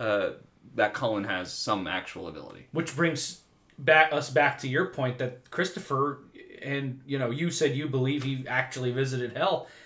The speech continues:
Speaker 2: Whether he did or not, I don't know, but that's not an invalid interpretation based on what we have just seen. That he very well could have gone to actual hell.
Speaker 1: I don't know. I don't know that the show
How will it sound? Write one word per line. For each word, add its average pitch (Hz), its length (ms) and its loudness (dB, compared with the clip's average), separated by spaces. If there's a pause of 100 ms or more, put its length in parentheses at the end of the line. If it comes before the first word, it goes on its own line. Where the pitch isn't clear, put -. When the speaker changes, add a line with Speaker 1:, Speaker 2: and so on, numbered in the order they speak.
(800)
Speaker 2:
Whether 156 240 6
he 151 80 0
did 143 220 6
or 127 100 2
not, 156 320 4
I 123 120 -2
don't 127 180 0
know, 160 220 6
but 131 180 -2
that's 147 280 0
not 170 220 6
an 143 140 0
invalid 147 560 2
interpretation 131 760 -2
based 127 280 -4
on 123 160 0
what 127 160 -4
we 120 160 -4
have 113 160 -4
just 120 200 -6
seen. 127 280 -4 (440)
That 120 120 -2
he 165 100 0
very 156 280 10
well 156 200 8
could 180 180 8
have 139 320 2
gone 151 300 4
to 156 300 -6
actual 147 520 -2
hell. 160 340 0 (600)
Speaker 1:
I 117 80 0
don't 131 120 2
know. 135 200 0 (100)
I 196 100 8
don't 269 140 4
know 233 160 2
that 202 300 0
the 180 100 -2
show 185 680 2